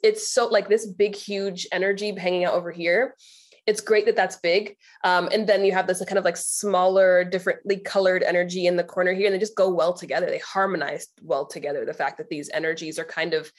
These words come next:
like, different sizes, different masses. Um, so yeah, I, I, I value harmony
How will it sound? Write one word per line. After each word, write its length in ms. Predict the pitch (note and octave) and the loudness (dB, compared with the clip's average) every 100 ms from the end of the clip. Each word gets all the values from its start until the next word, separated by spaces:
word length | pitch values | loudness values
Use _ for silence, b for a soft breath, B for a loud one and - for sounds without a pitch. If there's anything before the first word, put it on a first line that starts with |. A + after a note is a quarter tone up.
| B B B - | B B B -6
like, 300 | F3+ E3+ - | 0 0 0
different 320 | G#3+ A3 - | 0 0 0
sizes, 480 | G#3 G3 E3+ D#3 - | 0 2 0 -6 -4
different 340 | F3+ F3 D#3+ | -4 -2 -2
masses. 680 | E3 E3 - F3 D3 C3 - | -2 -4 -4 -6 -6 -8 -6
Um, 440 | C3 B2+ G2 D#2 - _ _ _ _ _ _ _ | -2 0 -2 -6 -16 _ _ _ _ _ _ _
so 580 | - A3 G3+ E3 D#3 _ _ _ _ - | -2 2 2 0 -6 _ _ _ _ -4
yeah, 360 | A3 F3+ F2 - | 0 2 0 0
I, 100 | F3+ | 2
I, 380 | F3+ - F3+ F3+ - F#3 | 2 2 2 0 0 0
I 20 | |
value 480 | F#3+ F3+ F3+ F3 E3+ | 2 2 2 2 -4
harmony 720 | - E3 D#3+ C#3 C3+ B2 | -4 -4 -2 -4 -4 -6